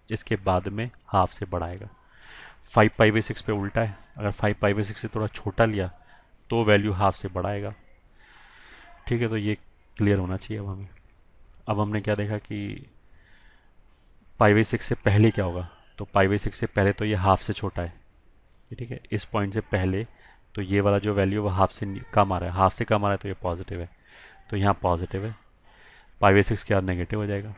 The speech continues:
और फ़ाइव पाई by सिक्स के बाद ये फिर पॉजिटिव हो जाएगा वापस, क्योंकि पाई by सिक्स से फ़ाइव पाई by सिक्स के बीच में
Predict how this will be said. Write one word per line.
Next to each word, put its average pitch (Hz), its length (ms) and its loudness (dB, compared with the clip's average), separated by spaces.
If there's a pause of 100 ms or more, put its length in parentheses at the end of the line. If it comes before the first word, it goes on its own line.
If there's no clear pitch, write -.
(680)
और 104 100 -6
फ़ाइव 107 400 4
पाई 104 140 6
by 98 120 2
सिक्स - 240 -8
के 117 140 -4
बाद 98 360 0
ये 98 140 -4
फिर 104 240 0
पॉजिटिव 90 440 -2
हो 87 60 -8
जाएगा 90 220 -10
वापस, - 420 -14 (140)
क्योंकि 107 180 -4
पाई 101 220 6
by 104 120 2
सिक्स - 220 -8
से 117 60 -6
फ़ाइव 107 280 -2
पाई 107 120 0
by 101 100 -4
सिक्स 104 200 -10
के 110 100 -8
बीच 98 280 -8
में 107 140 -8